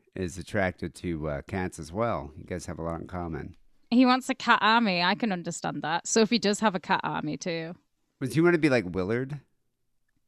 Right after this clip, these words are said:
Speaker 2: And just, yeah, but with cats. I think
Speaker 1: Just
Speaker 2: that's how
Speaker 1: with
Speaker 2: most
Speaker 1: cats?
Speaker 2: people wanna be as they get older, is to just have an army of cats at,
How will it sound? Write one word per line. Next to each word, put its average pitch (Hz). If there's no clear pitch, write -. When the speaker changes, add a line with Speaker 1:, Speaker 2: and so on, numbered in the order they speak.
Speaker 2:
And -
just, 208
yeah, 208
but -
with 190
cats. 220
I 226
think 311
Speaker 1:
Just 523
Speaker 2:
that's 453
how 403
Speaker 1:
with 254
Speaker 2:
most 226
Speaker 1:
cats? 277
Speaker 2:
people 320
wanna 302
be 311
as 302
they 311
get 277
older, 302
is 302
to -
just -
have 175
an 175
army 165
of 151
cats -
at, -